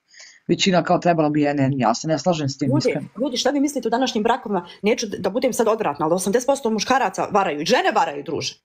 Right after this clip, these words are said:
Speaker 2: Žene varaju muževe. Ja znam, znaš koliko žena što su varale muževe? Nema više to mjerilo muško ili žensko,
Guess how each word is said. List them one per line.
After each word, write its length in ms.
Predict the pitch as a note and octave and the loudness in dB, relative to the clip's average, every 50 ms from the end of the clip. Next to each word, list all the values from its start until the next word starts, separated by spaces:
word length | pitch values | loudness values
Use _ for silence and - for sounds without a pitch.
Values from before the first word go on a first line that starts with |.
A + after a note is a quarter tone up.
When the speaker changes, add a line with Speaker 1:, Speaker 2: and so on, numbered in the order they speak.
| _ - | _ -2
Speaker 2:
Žene 280 | G3 A3 D4+ F#4+ G4 D4+ | 0 2 2 2 2 2
varaju 320 | E4+ F4 E4+ C#4 B3+ A3+ - - | 2 2 2 0 0 -4 -6 -4
muževe. 520 | A3+ A#3+ C4+ D4+ C4+ A3+ D#3+ - - - _ _ _ _ _ _ | -4 -2 -2 0 0 -2 -4 -4 -8 -14 _ _ _ _ _ _
Ja 220 | G#3 B3 D#4 E4+ | 2 2 2 2
znam, 200 | E4 D4+ F4+ F4+ | 2 0 0 2
znaš 160 | E4 G4 G4+ G4 | 2 0 0 0
koliko 220 | G4 F4+ - A3+ | -2 0 0 0
žena 200 | B3+ C#4+ C#4 A#3+ | 0 0 -2 -2
što 100 | - G#3 | -4 -6
su 100 | F3+ G3+ | -2 0
varale 260 | G#3+ G#3 F#3 D3+ D3 | 0 0 0 -2 -4
muževe? 340 | D3 D3 C#3+ C#3 - - - - _ _ _ _ _ _ _ _ _ _ _ _ _ | -4 -4 -4 -2 -4 -4 -6 -10 _ _ _ _ _ _ _ _ _ _ _ _ _
Nema 360 | G#3+ A#3 B3+ D4 F4 F#4+ F#4 D4+ | 0 2 2 2 2 2 0 0
više 280 | C4 E4 E4 - A#3+ | 0 -2 -2 -2 0
to 100 | - C4+ | 0 0
mjerilo 300 | A#3 A3+ B3+ C#4 C#4+ A#3 | 0 2 0 0 0 0
muško 240 | A3+ C4+ C4 - G3+ | -2 -2 -2 -2 -2
ili 100 | F3 E3 | -2 0
žensko, 340 | E3+ G3 F#3 F3 - - | 0 -2 -2 -4 -8 -10